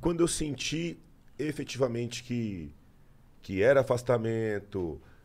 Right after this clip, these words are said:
que era tudo isso e tal, é, você sabe que, que você faz a sua vida, pra onde você vai, é, o teu bico. Bicho, tem, cara, não tem, é, é assustador.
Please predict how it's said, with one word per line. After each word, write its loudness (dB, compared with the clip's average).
que -2
era 4
tudo 0
isso 0
e -8
tal, 2
é, -6
você -4
sabe 0
que, -2
que -12
você -2
faz -2
a -4
sua -2
vida, -4
pra -6
onde -6
você -2
vai, 2
é, 2
o 0
teu 2
bico. -2
Bicho, 0
tem, -8
cara, -8
não -6
tem, -2
é, -4
é -2
assustador. 0